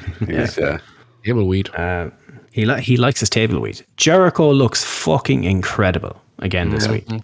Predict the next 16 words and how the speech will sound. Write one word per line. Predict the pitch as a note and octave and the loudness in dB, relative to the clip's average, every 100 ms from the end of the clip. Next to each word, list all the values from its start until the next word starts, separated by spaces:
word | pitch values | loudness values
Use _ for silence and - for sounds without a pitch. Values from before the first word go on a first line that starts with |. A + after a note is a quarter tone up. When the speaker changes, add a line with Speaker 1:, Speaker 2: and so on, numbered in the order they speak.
| - _ - | -14 _ -4
Speaker 3:
I | A#2+ | -2
want | G3+ | -2
to | - | -2
know | D3 | 0
what | A#2 G#2+ | 2 2
he's | G2 | 0
on | F#2+ F#2+ F2+ _ _ _ _ | -2 -2 -4 _ _ _ _
and | - G2 F#2+ | -8 -6 -4
where | - F#2 | 0 2
I | |
Speaker 1:
Cocaine? | F#2+ | 2
Speaker 3:
can | D3 | 0
get | F#3 F2 | 0 -4
it. | F#2 - - | -6 -10 -14
Speaker 2:
Cocaine. | - G2 F2 F2+ - _ _ _ _ _ _ _ _ _ _ _ _ | -4 -2 0 0 -4 _ _ _ _ _ _ _ _ _ _ _ _
Speaker 3:
Uh, | _ | _